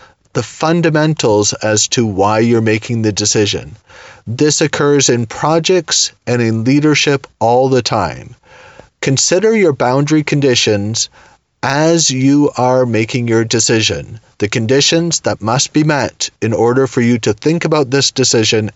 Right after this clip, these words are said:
as successful. I want to thank Peter Drucker for the idea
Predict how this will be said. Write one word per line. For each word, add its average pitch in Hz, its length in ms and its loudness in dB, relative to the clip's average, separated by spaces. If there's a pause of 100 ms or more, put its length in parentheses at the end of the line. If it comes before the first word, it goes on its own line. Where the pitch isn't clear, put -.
as 107 280 -2
successful. - 760 -4 (120)
I 104 100 0
want 123 180 2
to 135 60 2
thank 139 420 -4
Peter 156 280 2
Drucker 123 580 0 (100)
for 117 180 -4
the 110 160 0
idea 113 560 0